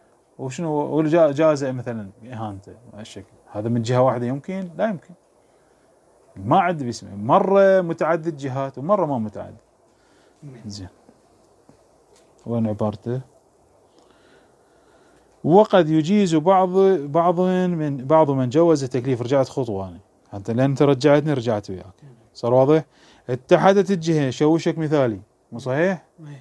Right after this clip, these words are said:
Speaker 1: المثال شوشك. عفوا المثال. بلي. وإن تعددت الجهة بأن كان للفعل جهتان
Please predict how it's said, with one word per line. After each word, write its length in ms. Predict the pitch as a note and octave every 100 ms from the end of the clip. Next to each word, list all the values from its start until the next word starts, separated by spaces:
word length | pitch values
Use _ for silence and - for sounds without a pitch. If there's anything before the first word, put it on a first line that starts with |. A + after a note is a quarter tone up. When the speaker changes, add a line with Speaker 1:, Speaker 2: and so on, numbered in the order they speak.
| -
Speaker 1:
المثال 360 | C3 B2+ D3+ A#2
شوشك. 440 | G2+ F#2+ F#2+ F#2
عفوا 200 | D3+ C#3
المثال. 300 | A2+ F#2 E2 _ _ _ _ - - - _
بلي. 240 | B2 C3 G2+ - _ _ _ _ _ _ _ _ _
وإن 380 | E3 C4 C4+ A3+
تعددت 640 | A#3+ A3 G#3+ G3+ G3 F#3
الجهة 640 | F#3+ D3 D#3 D3+ D3 C3 B2
بأن 320 | A2+ C#3 D3
كان 400 | C#3 E3 G3 F3+
للفعل 720 | D3 C#3 B2+ - F#3 D#3 A2 G2 _ _ _ _ _ -
جهتان 1040 | B2+ C3 B2 B2+ D3 F3 F#3+ F3 D#3+ C3+